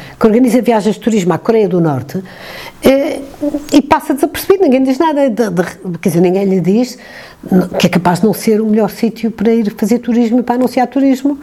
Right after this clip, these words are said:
E, eh, <laughs> a Coreia do Norte. Portanto, digamos, isto em cada momento é assim, e, e a democracia é frágil,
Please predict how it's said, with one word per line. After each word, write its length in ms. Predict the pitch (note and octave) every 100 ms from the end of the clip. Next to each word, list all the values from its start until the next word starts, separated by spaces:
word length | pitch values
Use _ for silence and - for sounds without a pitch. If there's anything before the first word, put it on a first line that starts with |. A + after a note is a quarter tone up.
| - - - - -
E, 760 | G3+ E3+ F3 E3 D#3+ F3+ F3 - - - - -
eh, 100 | -
<laughs> 0 |
a 20 |
Coreia 340 | - A#3+ A3 A3
do 100 | C4+
Norte. 300 | D4 C4+ - - - - - -
Portanto, 240 | G#3+ - - -
digamos, 300 | - G3 D#3
isto 160 | F3 -
em 100 | A#3+
cada 240 | - B3+
momento 580 | A3 A3 G#3+ A3 G#3+ -
é 80 | B3+
assim, 400 | C4 - C#4 F#3+ -
e, 320 | G3 F#3 F3+
e 60 |
a 20 | F#3
democracia 520 | G#3 G3+ A3 A#3+ A#3
é 20 |
frágil, 520 | - G3+ F#3 F3+ B3